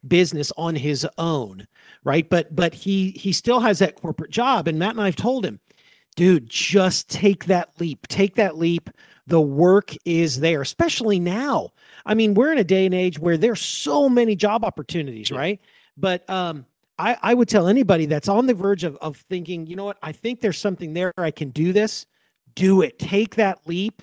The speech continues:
Speaker 1: because I should have done this five years ago, if not longer.
Speaker 2: Awesome. That, that, I love that story.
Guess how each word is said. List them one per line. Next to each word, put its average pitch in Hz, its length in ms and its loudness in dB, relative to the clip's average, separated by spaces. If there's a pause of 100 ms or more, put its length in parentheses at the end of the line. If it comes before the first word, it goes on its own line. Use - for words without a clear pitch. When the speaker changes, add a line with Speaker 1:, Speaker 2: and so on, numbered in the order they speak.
Speaker 1:
because 165 640 -4 (100)
I 202 220 -2
should 240 260 -4
have 165 140 -2
done 170 260 -4
this 214 220 -2
five 175 440 -4
years 160 300 -4
ago, 110 380 -12 (720)
if 190 180 -2
not 180 220 -4
longer. 156 420 -6 (380)
Speaker 2:
Awesome. 127 480 -2
That, 170 300 4
that, 165 360 -2 (100)
I 180 140 4
love 151 380 4
that 123 240 -4
story. 98 460 -10